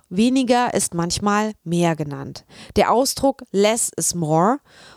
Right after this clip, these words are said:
wurde bereits im frühen zwanzigsten Jahrhundert unter Architekten, Designern und Künstlern populär.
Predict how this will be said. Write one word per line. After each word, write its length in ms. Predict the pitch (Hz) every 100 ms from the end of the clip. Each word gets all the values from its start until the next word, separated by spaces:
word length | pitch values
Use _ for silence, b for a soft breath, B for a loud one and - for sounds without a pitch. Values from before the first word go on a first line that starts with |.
| -
wurde 400 | 247 262 269 269
bereits 560 | 226 165 185 214 208
im 320 | - 196 196 190
frühen 320 | - 294 285
zwanzigsten 540 | - 208 208 - 185
Jahrhundert 580 | 170 190 202 233 226 -
unter 380 | 202 185 180 -
Architekten, 600 | 180 185 - 269 - 240
Designern 640 | 202 175 170 175 190 190
und 160 | - 190
Künstlern 500 | 220 226 - 151 139
populär. 580 | 143 - 123 123 -